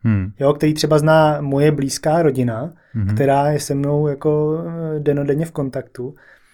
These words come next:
Speaker 2: A některý z těch projektů třeba znají, znají jako blízký fotografický kamarádi.
Speaker 1: Ano.
Speaker 2: A tak já vlastně přemýšlím jako, že bych jako možná chtěl, abyste se mě na to zeptal, ale pak by vlastně,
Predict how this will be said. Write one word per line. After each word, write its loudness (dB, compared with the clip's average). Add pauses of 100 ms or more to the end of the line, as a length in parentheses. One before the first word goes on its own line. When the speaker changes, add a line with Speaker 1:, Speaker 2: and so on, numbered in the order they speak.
(540)
Speaker 2:
A -10 (840)
některý 4
z -4
těch 2
projektů 2
třeba 0
znají, 2
znají 0
jako 0
blízký -6
fotografický -6
kamarádi. -2
Speaker 1:
Ano. -2 (640)
Speaker 2:
A -12
tak 2
já 6
vlastně 4
přemýšlím 0
jako, 4 (1040)
že 2
bych 2
jako 4 (440)
možná 4
chtěl, 2
abyste 2
se 0
mě 2
na 2
to -2
zeptal, -2
ale 6
pak 2
by 2
vlastně, 2